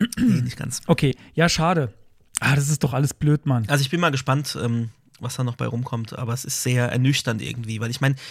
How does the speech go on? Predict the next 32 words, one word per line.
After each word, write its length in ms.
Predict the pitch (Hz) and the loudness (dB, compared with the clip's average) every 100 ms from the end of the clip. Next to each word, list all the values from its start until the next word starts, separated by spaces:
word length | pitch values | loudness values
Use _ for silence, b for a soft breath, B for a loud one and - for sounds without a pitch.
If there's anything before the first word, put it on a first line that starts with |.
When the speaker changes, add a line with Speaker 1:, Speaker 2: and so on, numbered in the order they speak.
| B | B
Speaker 2:
wir 160 | 135 131 | 0 4
wollen 180 | 165 190 | 2 2
ja 120 | 165 | 0
nix, 260 | 175 - | -2 -2
wir 100 | 143 | -2
wollen 160 | 143 175 | 0 2
ja 60 | 160 | 0
nix 200 | 143 - | 0 -2
Schlimmes, 380 | 156 165 135 | 2 2 2
wir 100 | 131 | 0
wollen 140 | 127 143 | 0 0
nix 140 | 135 | -2
Böses, 420 | - 156 185 185 | 0 0 2 0
wir 140 | 160 139 | -2 0
wollen 300 | 143 143 143 | 2 2 0
nix, 280 | 139 - - | -2 -2 -2
äh, 300 | 131 131 131 B B B - | 0 0 0 B B B 0
nix 400 | 139 135 - - | 0 2 0 0
Illegales 580 | 190 190 151 156 165 | 0 2 2 2 0
machen, 340 | 156 151 170 147 | -2 -2 -2 0
wir 160 | 143 | 0
wollen 200 | 143 151 | 2 2
einfach 260 | 151 147 151 | 0 0 0
nur, 300 | 160 156 - | 2 2 2
wir 120 | 131 | -2
haben 120 | 160 170 | -2 -2
ein 60 | |
Interesse 480 | 156 160 139 - 160 | -2 0 0 0 0
auch 180 | 156 - | -2 -2
selber 300 | 139 156 156 | 0 2 2
dran, 280 | 151 143 147 B B B | 0 -2 -4 B B B
ähm, 420 | 135 135 135 139 | 0 2 2 0